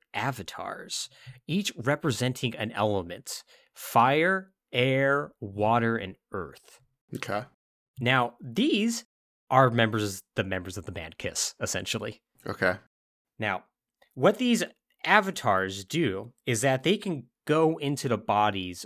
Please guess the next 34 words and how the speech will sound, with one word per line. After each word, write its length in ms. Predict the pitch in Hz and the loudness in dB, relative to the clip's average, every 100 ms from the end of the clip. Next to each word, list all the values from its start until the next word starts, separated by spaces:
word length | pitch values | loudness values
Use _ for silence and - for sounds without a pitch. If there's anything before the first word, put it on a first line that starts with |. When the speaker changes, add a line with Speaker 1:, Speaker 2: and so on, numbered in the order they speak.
| - | -8
Speaker 1:
of 180 | 101 | -8
people 300 | - 107 110 | -6 -6 -4
who 200 | 98 101 | -6 -8
they 140 | 98 104 | -4 -2
have 140 | 95 | -4
signed 320 | - 101 95 | -2 -2 -2
a 40 | 85 | -6
pact 520 | - - 107 - - | -6 -2 0 -2 -8
with 300 | 95 - - _ | -12 -12 -16 _
and 180 | 101 - | -4 -2
embody 520 | 127 120 117 135 143 117 | -2 0 4 4 4 2
them 200 | 98 95 | 0 -2
in 80 | 95 | -2
order 240 | 107 107 | -2 -2
to 400 | - - 101 104 | -6 -6 -2 -2
either 220 | 113 98 | -2 -4
bring 340 | 92 107 98 92 | -2 0 0 2
retribution 840 | 98 - 92 95 95 92 - 95 | 0 0 -6 -4 -4 -2 -2 -2
or 340 | 95 90 92 95 - - - | -2 0 0 -2 -8 -6 6
give 180 | 120 | 6
ironic 480 | 151 110 101 101 110 | 6 4 4 4 2
lessons 500 | 98 95 - 110 104 | 0 -2 0 -2 -4
to 140 | - 113 | -2 -2
people, 540 | 110 110 113 117 117 - - _ | 0 -2 2 0 0 -8 -20 _
which 140 | 117 131 | 0 2
is 80 | 104 | 4
what 160 | 110 | 4
this 180 | 117 - | 2 -2
entire 420 | 104 - 104 101 | -4 0 2 2
book 280 | 95 98 95 | 0 -2 -2
is 120 | 101 | -2
about. 420 | 98 85 92 98 - | -2 0 0 -2 -6
It's 160 | 107 | -8
usually 440 | 113 101 101 101 | -4 -4 -2 -2